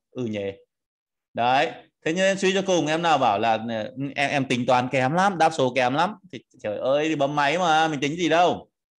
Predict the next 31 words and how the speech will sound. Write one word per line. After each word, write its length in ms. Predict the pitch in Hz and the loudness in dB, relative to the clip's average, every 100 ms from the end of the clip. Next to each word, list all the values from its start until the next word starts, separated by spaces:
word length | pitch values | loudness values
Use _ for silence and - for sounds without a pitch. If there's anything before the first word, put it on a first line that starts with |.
| _ _ | _ _
Làm 140 | 147 156 | -6 -2
gì 60 | |
ai 160 | 160 170 | -2 0
cho 140 | 165 | 0
điểm 180 | 160 107 | 0 -2
bấm 140 | 110 | -2
máy 140 | 120 127 | -2 -2
như 80 | 147 | 0
này? 340 | 135 123 - _ _ - | 0 -2 -8 _ _ -12
Nó 80 | 135 | -8
không 200 | 156 156 | -6 -2
được 200 | 139 123 | -2 0
rồi, 320 | 123 139 113 107 | 0 0 -2 -8
xóa, 200 | 110 113 | -8 -6
xóa 200 | 117 117 | -4 -6
đi. 540 | 131 147 165 123 85 - _ _ _ _ | -4 -4 -2 -4 -8 -18 _ _ _ _
Xóa 120 | 107 110 | -8 -6
đi 180 | 135 | -6
làm 160 | 127 113 | -6 -4
ăn 200 | 113 117 | -4 -4
này, 520 | 117 127 131 131 110 | -4 -2 0 -2 -4
không 160 | 98 110 | -8 -8
được 140 | 110 101 | -6 -6
rồi 200 | 101 90 | -6 -6
nhá. 340 | 117 139 131 - _ _ _ - | -4 -4 -6 -20 _ _ _ -10
Làm 100 | 113 | -6
ăn 120 | 123 | -2
này 80 | 127 | -2
không 120 | 117 | -2
được. 200 | 123 113 - _ _ _ - | -2 -2 -6 _ _ _ -8
Rồi, 280 | 117 123 | -2 0